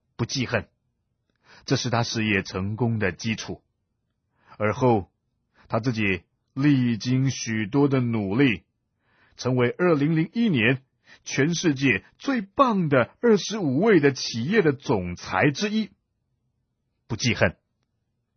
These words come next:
我们看到，在历史上就告诉了我们，一个永怀仇恨的人，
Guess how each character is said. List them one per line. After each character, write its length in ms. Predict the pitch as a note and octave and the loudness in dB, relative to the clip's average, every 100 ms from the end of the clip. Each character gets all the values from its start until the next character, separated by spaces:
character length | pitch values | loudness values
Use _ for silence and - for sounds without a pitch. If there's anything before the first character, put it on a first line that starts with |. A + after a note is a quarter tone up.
| _ _ _ _ - - | _ _ _ _ -14 -4
我 80 | F#3+ | -2
们 120 | C#4+ | 2
看 180 | C4+ A3 | 2 6
到， 160 | G3 | 4
在 300 | D3 - B3+ | 4 -2 -2
历 220 | B3 C4+ | 2 2
史 180 | G#3+ E3+ | 4 0
上 200 | E3 A3 | 2 0
就 120 | G#3 | 0
告 420 | G#3 C4+ B3 A3+ G3+ | -2 0 4 4 2
诉 240 | - A#3+ | 0 2
了 80 | G3 | 4
我 140 | C3 | 4
们， 240 | A#2+ E3+ F#3 - | 4 2 0 -6
一 80 | F#3+ | -4
个 120 | A3+ | -2
永 340 | - F3 C#3+ B2+ | 2 4 4 0
怀 260 | D#3 D#3+ | 2 2
仇 400 | G3+ - E3 G3 | 2 -2 2 2
恨 220 | A#3+ C#4+ G#3 | 2 0 2
的 100 | C3 | 2
人， 280 | A2 C#3 | 2 0